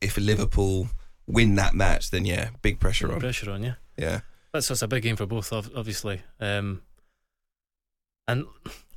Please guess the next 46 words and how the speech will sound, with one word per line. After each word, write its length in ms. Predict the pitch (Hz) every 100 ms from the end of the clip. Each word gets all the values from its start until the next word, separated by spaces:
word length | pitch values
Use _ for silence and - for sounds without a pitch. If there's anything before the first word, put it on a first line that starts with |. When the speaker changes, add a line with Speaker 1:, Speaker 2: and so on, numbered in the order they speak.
| - -
Speaker 2:
quite, 260 | 240 156 -
you 100 | 170
know, 60 | 113
it'd 100 | 110
be 180 | 123
an 100 | 147
intriguing 380 | 123 - 208 123
one 120 | 101
as 120 | 98 147
well, 160 | 120
because 260 | 101 113 107
the 60 |
way 140 | 127 139
Newcastle 540 | 117 110 107 - 98
have, 280 | 92 - - - - - _ _
Newcastle's 340 | 147 113 - 92
biggest 260 | 110 98
strength 260 | - 131 107
has 120 | 101
been, 260 | - 104 104
like, 180 | 104
their 120 | 107 107
energy 260 | 107 104
at 60 | 110
the 60 |
top 200 | 107 113 101
of 40 |
the 60 | 101
pitch 280 | 131 -
in 60 | 107
terms 260 | 110 104 101
of, 80 |
like, 200 | 101 98 -
the 80 | -
way 100 | 107
they 80 | 98
press 400 | - 117 107 -
and, 180 | 92 90 _ _ _ _ _ _ _ _ 107
uh, 300 | 95 95 87 - _ _ _ _ _ _ _ _ _
you 60 | 98
know, 60 |
all 100 | 98
go 120 | 107
together 420 | 110 104 110 107 98
in 120 | 104
little, 180 | 110